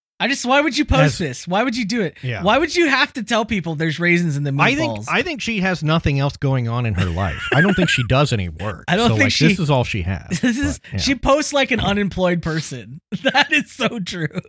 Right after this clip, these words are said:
Speaker 2: Yeah.
Speaker 1: <laughs> Um,
Speaker 2: But I just, you know, I just, I'm thinking of the words of Gucci Mane, you know, "If you don't have no sauce, then you're lost." But you can also get lost in the sauce.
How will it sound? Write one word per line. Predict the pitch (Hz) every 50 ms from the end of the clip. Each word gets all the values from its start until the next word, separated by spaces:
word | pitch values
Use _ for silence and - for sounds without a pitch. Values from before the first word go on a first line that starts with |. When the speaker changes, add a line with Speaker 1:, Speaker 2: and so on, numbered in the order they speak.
| - - - -
Speaker 2:
Yeah. | - - - - - - - _ -
Speaker 1:
<laughs> | - - _ _ - - _ _ _ _ _ _ - - - - - - - _ _ -
Um, | 196 202 202 202 196 190 190 185 180 175
Speaker 2:
But | 165
I | 175 185
just, | 170 165 147 - _ _
you | 175 156 151
know, | 143 131 123
I | 120 107 135 143 135
just, | 120 123 127 - - - - -
I'm | 123 120 113 98
thinking | - 131 123 - 120 110 110
of | 107 92
the | 90 107 101
words | 98 104 101 98 95 87 - -
of | 95 87 - -
Gucci | - 101 95 - - - 98
Mane, | 95 92 87 85 85
you | 85 85
know, | 82 80 80
"If | 82 - -
you | 95 98
don't | 87 107 110 104
have | 104 104 98
no | 95 92 87
sauce, | - - 107 98 90 90 - -
then | 101 92 90
you're | 82 80
lost." | 85 87 85 80 73 67 - - - - - -
But | 101 90
you | 104
can | 98 - 117
also | 120 123 110 -
get | 98 104 92
lost | 90 95 92 92 85 - - -
in | - 107 101 87
the | 71
sauce. | - - - - 50 50 - - - - -